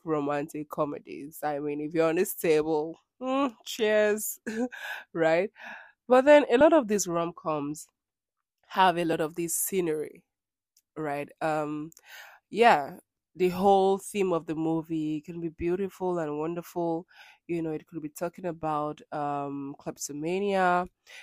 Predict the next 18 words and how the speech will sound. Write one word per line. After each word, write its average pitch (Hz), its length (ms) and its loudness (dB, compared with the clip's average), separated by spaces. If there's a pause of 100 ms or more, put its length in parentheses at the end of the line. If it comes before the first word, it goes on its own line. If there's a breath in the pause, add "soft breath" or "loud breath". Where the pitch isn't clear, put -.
(140 loud breath)
could 160 100 -10
be 151 80 -8
talking 175 360 -4
about, 151 600 -2 (120)
um, 147 760 -4 (540 soft breath)
you 202 160 0
know, 165 360 0
um, 156 380 0
issues 170 960 -2
like 151 300 -2
when 170 160 2
it 160 60 -8
comes 170 300 -4
to 160 100 -6
fertility 175 680 -10
issues 170 260 -10
and 147 160 -6
marriage, 180 720 -2